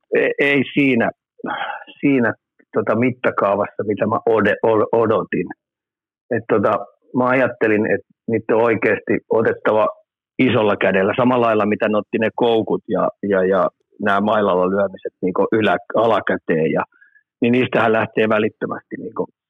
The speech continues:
pihalle. Mut tää poikittainen ma-, poikittaisten mailojen viljely, niin se edelleen on, mut ei se mikään epidemia oo, mut sieltä tulee siellä täällä ja ne rykäsee aika paho-, pahoihin paikkoihin. Siellä on tullut niitä tiettyjä kylkivammoja,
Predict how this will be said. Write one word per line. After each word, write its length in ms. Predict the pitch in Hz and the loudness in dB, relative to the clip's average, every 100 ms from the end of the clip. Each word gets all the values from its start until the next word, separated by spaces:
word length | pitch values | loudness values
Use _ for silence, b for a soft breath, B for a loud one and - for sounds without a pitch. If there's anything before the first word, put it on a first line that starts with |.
| 107 | -2
pihalle. 380 | 113 95 90 92 | 0 2 0 0
Mut 160 | 98 | -2
tää 140 | - 107 | -2 -2
poikittainen 600 | 147 139 127 - 107 110 | 0 0 0 0 0 2
ma-, 260 | 110 123 110 | 2 0 0
poikittaisten 680 | 147 131 107 - 113 - 110 | 0 -2 -4 -2 -4 -2 -2
mailojen 560 | 120 127 110 101 101 101 | 0 2 2 0 -2 0
viljely, 460 | 117 110 98 90 90 | 0 2 0 -4 -12
niin 120 | - - | -12 -4
se 60 | 113 117 | 0 2
edelleen 440 | 117 110 104 101 98 | 2 2 2 0 0
on, 220 | 110 110 107 | 0 0 0
mut 160 | 104 | 0
ei 120 | 117 117 | 0 2
se 60 | |
mikään 340 | 123 123 120 110 | 2 2 0 0
epidemia 680 | 139 147 131 110 101 101 95 95 | 0 2 2 2 0 -2 -2 0
oo, 220 | 110 101 | 2 2
mut 120 | 107 - | 0 -2
sieltä 200 | 113 104 - | -2 -2 0
tulee 220 | 143 123 - | 2 2 2
siellä 240 | 127 113 - | 2 2 0
täällä 280 | 120 110 107 | 0 2 2
ja 100 | 110 | 0
ne 120 | 113 - - B B B - | -2 -4 -14 B B B -2
rykäsee 460 | 139 165 135 131 113 | 0 0 0 0 2
aika 260 | 139 120 - | 2 0 0
paho-, 360 | 127 120 120 - - | 0 0 0 -2 -4
pahoihin 440 | 143 139 117 101 98 | -2 0 0 0 -2
paikkoihin. 460 | 120 104 - 110 - | -2 -2 -10 -14 -10
Siellä 220 | - 110 | -8 -4
on 80 | 120 113 | -4 0
tullut 300 | 156 127 110 | 0 0 0
niitä 240 | 110 110 113 _ _ _ _ _ _ - | -2 -2 -6 _ _ _ _ _ _ -2
tiettyjä 420 | 131 127 139 113 - | -2 0 0 2 2
kylkivammoja, 840 | 131 117 117 110 113 113 107 107 | 2 2 2 2 2 2 2 2